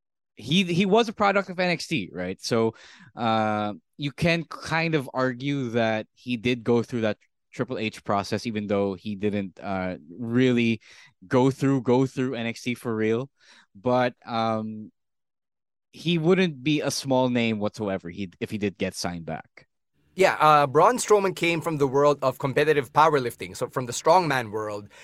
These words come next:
Speaker 2: and he was really built from the ground up sa performance center. So this is a guy who really went through the W W E system from developmental all the way to being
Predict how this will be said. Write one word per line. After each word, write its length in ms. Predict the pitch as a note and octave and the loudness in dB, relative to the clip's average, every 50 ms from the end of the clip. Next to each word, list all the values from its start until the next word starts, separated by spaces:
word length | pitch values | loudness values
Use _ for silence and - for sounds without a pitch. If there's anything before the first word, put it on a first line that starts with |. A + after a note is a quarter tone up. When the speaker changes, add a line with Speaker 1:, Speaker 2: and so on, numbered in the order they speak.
| - - - - | -20 -16 -6 -2
Speaker 2:
and 320 | C#3+ C#3+ D3 D3 C#3+ C3+ | 2 2 2 2 2 0
he 140 | C#3+ D3+ D3 | -2 -2 0
was 280 | C#3 D3 C#3+ C#3 - C3+ | 2 2 2 2 0 -4
really 500 | D3 E3 E3 D#3+ D#3+ D#3+ D3+ C#3+ C#3+ C#3 | -2 -2 0 2 2 2 2 2 0 -2
built 400 | C#3 B2 B2 - F3 F3+ E3+ - | -4 -4 0 2 2 2 2 0
from 180 | - F3+ E3 C#3+ | -2 -2 0 0
the 80 | D3 | 0
ground 400 | B2 C#3+ D3+ D3 C#3+ C#3 C3+ C3+ | 2 4 4 4 4 4 2 2
up 200 | C#3 A#2+ A#2 - | 2 0 0 -2
sa 120 | - - - | -4 -6 -4
performance 600 | - C3+ B2+ - - C#3+ C#3 C3+ B2+ A#2+ A2 - | -4 -4 -4 0 2 2 2 2 0 -4 -6 -4
center. 400 | - A2+ G#2 G2+ - G2 F2+ E2+ | -4 -4 -4 -4 -8 -12 -12 -10
So 340 | - - C3 B2 A2+ A2 - - - - - - | -4 0 0 0 0 0 -4 -8 -20 -20 -12 -4
this 240 | A2+ D#3 E3 D#3 | 0 0 0 0
is 100 | F#3+ - | 0 -2
a 60 | F3 C#3+ | 0 2
guy 240 | B2 D3 C#3+ C#3 | 4 4 4 4
who 120 | C#3 B2+ C3 | 2 0 -2
really 360 | B2+ C3 D3+ D#3+ D3+ D#3 D3 | -2 -2 0 0 0 0 0
went 340 | C3+ B2 C#3 C#3 C3+ C3+ C3+ | 0 2 2 2 2 0 -4
through 220 | - - C#3+ C3+ | -10 -8 -8 -6
the 100 | A#2 C3 | -6 -4
W 340 | A#2 G#2 C3+ C3+ C3 C3+ C3 | -2 0 0 0 0 -2 -2
W 300 | A#2 C3 B2 A2+ A#2+ B2 | 0 -2 -2 -2 -6 -10
E 40 | A#2+ | -6
system 380 | - - D3 B2 - C#3+ B2+ - | -4 -4 -4 -2 -2 -4 -4 -4
from 160 | - B2 A#2+ | -4 -6 -4
developmental 760 | B2 G#2+ C3 C3 C3 C3 - C3+ C3 B2+ A#2+ - A#2 A2+ - - | -4 -2 0 0 0 0 -2 -2 -4 -2 -2 -2 -2 -2 -2 -2
all 220 | B2+ B2 C3+ C#3 | 0 2 2 2
the 140 | B2+ B2+ B2+ | 2 0 -2
way 320 | B2 B2 C3 C3 A#2+ A#2+ A#2+ | -2 -2 -2 -2 -4 -4 -8
to 100 | - A2 | -10 -10
being 380 | A2 A#2+ A#2+ A#2+ A#2+ A#2 G2+ | -10 -8 -8 -8 -8 -10 -10